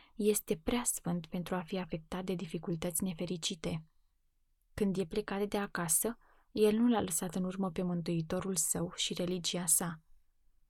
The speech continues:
Ambii i-au fost tovarăși. Influența plăcută a căminului său, binecuvântarea soției sale și dragostea copiilor săi fac poverile sale mai ușoare.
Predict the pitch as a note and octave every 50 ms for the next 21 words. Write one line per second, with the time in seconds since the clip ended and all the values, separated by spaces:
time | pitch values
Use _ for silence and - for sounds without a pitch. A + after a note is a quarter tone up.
0 | _ _ - F#3 F#3+ F#3+ G3+ A3 A3 G#3+ G#3 G3 G3 - G3 G3+ G3+ - - -
1 | - F#3+ F3 F#3 F3 E3+ E3 F3 E3+ D#3+ - - - - _ _ _ _ _ _
2 | _ _ _ _ _ _ _ _ _ _ _ _ _ _ _ _ _ _ - -
3 | - - _ _ _ _ _ _ _ - - - - - - - - _ - A3
4 | G#3 G3 - - F#3+ F#3+ G3+ - A3+ A3 - A3+ G#3+ - G3 - G3+ G3+ G3 -
5 | G3+ F#3 F#3 F#3+ F#3+ G3 G3+ G3+ G3+ G#3 G#3 - - F#3 F3 F3+ G3+ - - _
6 | - _ - _ - - G3+ G#3 G#3 G3+ - F#3 F#3+ G3 F#3+ D#3+ G3 G3+ A3 A3+
7 | - - G#3 G#3 - - G3+ G3+ - - F#3 E3+ E3+ E3+ E3+ F#3+ G#3+ - - -
8 | F3 E3+ E3+ F3 F3+ G3 F3+ - - - F#3+ - - G3 - - F#3+ F#3 G3 G3
9 | G3 - - - - F3+ F#3+ A3 - - - - - - - _ - - A3 A3+
10 | - - A3+ G3+ - G#3+ G#3 G#3 G3+ F#3+ F#3+ - - - G3 G3+ G3+ F#3+ F#3 F3+
11 | F3+ F#3 F3+ - - G#3+ G3 F3+ F3 F#3 F3+ D#3+ D#3+